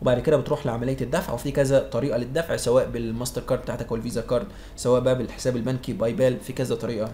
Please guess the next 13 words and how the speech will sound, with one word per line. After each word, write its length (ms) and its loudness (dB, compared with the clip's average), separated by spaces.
للدفع. 320 -8
تمام 220 2
كده؟ 260 2
كده 260 6
احنا 160 -2
شرحنا 540 2
المنحة 360 -4
بالكامل. 460 2
آه، 160 8
لما 180 4
بتخلص 360 2
بقى 120 6
عملية 220 2